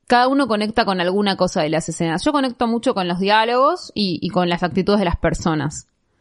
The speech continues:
Me cuesta mucho más describir espacios, por ejemplo. Me cuesta más describir lugares. O sea, no describirlos, me cuesta describirlos de una forma que me parezca atractiva, digamos. Hay que encontrar la vuelta para que eso sea atractivo. Y,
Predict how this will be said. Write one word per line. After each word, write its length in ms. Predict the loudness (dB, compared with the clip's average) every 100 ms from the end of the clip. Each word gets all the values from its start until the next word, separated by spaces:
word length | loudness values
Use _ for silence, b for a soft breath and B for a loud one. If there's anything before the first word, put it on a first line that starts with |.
| _ _ _ _
Me 200 | -2 0
cuesta 320 | 2 2 2 0
mucho 260 | 0 0
más 180 | 0 0
describir 420 | -4 -4 -2 0
espacios, 500 | 0 2 0 0 -6 -6
por 160 | -6
ejemplo. 560 | -4 -4 -4 -4 -6 -8 -10
Me 120 | -8
cuesta 260 | -6 -4 -2
más 160 | -2
describir 640 | -4 -8 -8 -6 -4 -6 -10 -8
lugares. 600 | -6 0 2 2 0 -2
O 40 |
sea, 200 | -2 -2
no 120 | 0 0
describirlos, 400 | 0 0 0 0
me 60 |
cuesta 240 | 0 2 2
describirlos 380 | 0 0 0
de 60 | 0
una 100 | -2
forma 220 | -2 0
que 60 | 0
me 100 | 0
parezca 260 | -2 -2 -4
atractiva, 640 | -4 -2 0 0 -2 -6
digamos. 360 | -4 -2 -2 -4
Hay 60 | -2
que 40 |
encontrar 320 | -2 0 0 0
la 100 | 0
vuelta 340 | 0 -2 -2
para 160 | -4 -4
que 60 |
eso 140 | -6 -4
sea 160 | -4
atractivo. 540 | -2 -6 -4 -4 -4 b b b b b _ -2
Y, 560 | 0 -2 -4 -4 -6